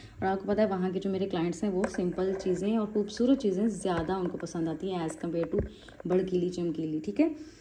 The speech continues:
चलें जी, इसका मैं दुपट्टा दिखाती हूँ। अच्छा, इसका trousers के साथ रखते हैं, देखें contrast में मारिया बी ने इसके साथ हमें ये वाला trousers दिया है, जैसा इसका दामन है ना, एक मिनट दामन दिखाती हूँ,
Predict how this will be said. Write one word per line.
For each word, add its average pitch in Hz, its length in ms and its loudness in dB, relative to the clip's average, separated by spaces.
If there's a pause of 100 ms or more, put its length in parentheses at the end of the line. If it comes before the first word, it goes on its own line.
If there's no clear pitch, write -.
(480)
चलें 285 180 12
जी, 262 80 10
इसका 269 200 8
मैं 277 100 12
दुपट्टा 226 320 6
दिखाती 269 320 2
हूँ। - 80 -2
अच्छा, - 140 2
इसका 285 160 4
trousers 226 380 2
के 240 80 -2
साथ 196 240 0
रखते 196 220 2
हैं, 247 100 6
देखें 226 240 4
contrast 202 480 0
में 208 120 2
मारिया 180 300 2
बी 180 100 0
ने 185 60 2
इसके 185 180 -2
साथ 175 280 -6
हमें 170 140 0
ये 170 140 0
वाला 185 180 2
trousers 175 380 -2
दिया 196 220 0
है, 226 60 4
जैसा 190 260 -2
इसका 185 220 -6
दामन 180 340 -2
है 220 80 0
ना, 247 160 0
एक - 220 -8
मिनट 156 160 -10
दामन 165 300 -8
दिखाती - 400 -12
हूँ, - 80 -10